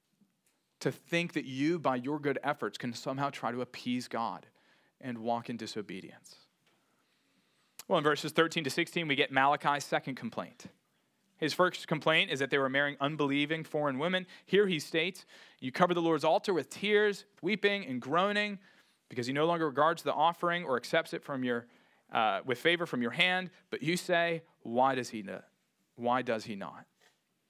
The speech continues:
You know, as we've seen, Israel was not lacking in the externals of temple worship. They were giving offerings and sacrifices. And if you just,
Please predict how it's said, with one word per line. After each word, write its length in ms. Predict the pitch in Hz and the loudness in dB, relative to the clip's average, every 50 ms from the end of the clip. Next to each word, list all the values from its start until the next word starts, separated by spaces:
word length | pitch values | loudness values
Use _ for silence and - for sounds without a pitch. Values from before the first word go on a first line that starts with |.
| _ _ _ _ _ - - - _ _ _ _ _ _ _ _ _ _ - | _ _ _ _ _ -20 -20 -20 _ _ _ _ _ _ _ _ _ _ 2
You 60 | 123 | 4
know, 60 | 160 | 4
as 100 | 175 175 | 4 4
we've 140 | 233 240 190 | 2 0 0
seen, 280 | - - 262 277 254 208 | 0 0 0 0 0 0
Israel 400 | - 208 240 240 226 269 254 220 | 0 0 0 2 2 4 4 4
was 140 | 196 160 | 2 2
not 260 | 180 190 202 202 - 147 | 2 2 2 2 2 0
lacking 540 | 143 151 165 202 240 - - 156 135 135 - | 0 0 0 0 -2 -2 -2 -4 -4 -2 -4
in 80 | 160 | -4
the 140 | 156 156 151 - | -4 -2 0 0
externals 880 | 170 175 - - - - - - - 208 226 233 170 135 131 139 - | 0 0 0 -6 -12 -12 -12 -6 -2 0 0 2 2 0 0 -2 -4
of 160 | - 151 135 | -6 -6 -6
temple 580 | - - - 190 190 185 - 143 131 135 135 - _ _ _ | -6 -2 -2 -2 -2 0 0 0 0 -2 -2 -6 _ _ _
worship. 600 | - 139 151 208 240 233 - - - - - - _ _ _ _ _ _ - - _ _ _ _ _ | -4 0 2 2 2 0 -2 -4 -6 -8 -10 -20 _ _ _ _ _ _ -20 -20 _ _ _ _ _
They 200 | - - 214 247 | 2 6 8 8
were 120 | 247 233 233 | 8 8 6
giving 280 | 202 262 247 233 214 | 6 6 4 4 4
offerings 640 | 190 175 196 233 247 - - 220 214 202 196 190 170 | 6 6 6 6 6 4 2 2 2 2 2 0 0
and 240 | - 196 185 185 180 | 2 2 2 2 0
sacrifices. 1160 | - - - 240 240 233 - 196 - - 160 139 120 - - 123 87 - - - - - - _ - _ _ _ _ _ _ _ _ _ _ - _ - | -2 0 2 2 2 4 2 2 2 2 2 2 0 -4 -8 -10 -10 -10 -12 -16 -18 -20 -20 _ -20 _ _ _ _ _ _ _ _ _ _ -6 _ 4
And 140 | 240 233 | 4 6
if 100 | 247 208 | 6 4
you 80 | 233 254 | 2 0
just, 220 | 226 277 240 - | 0 0 -2 -4